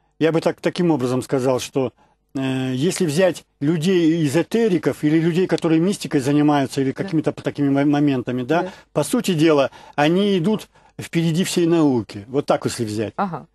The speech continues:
Speaker 1: То есть они идут из интереса или из-за каких-то других моментов в жизни.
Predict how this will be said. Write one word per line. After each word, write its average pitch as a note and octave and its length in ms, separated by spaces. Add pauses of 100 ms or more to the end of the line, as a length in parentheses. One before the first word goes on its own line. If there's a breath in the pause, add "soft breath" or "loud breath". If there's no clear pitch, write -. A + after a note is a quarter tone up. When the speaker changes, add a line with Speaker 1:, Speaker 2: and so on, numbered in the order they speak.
Speaker 1:
То E3 80
есть E3 100
они A#3+ 280
идут G3 200
из D#3+ 140
интереса D3+ 680
или F3 260
из-за D3+ 160
каких-то D3+ 340
других C3+ 380
моментов C#3 480
в - 20
жизни. A#2+ 420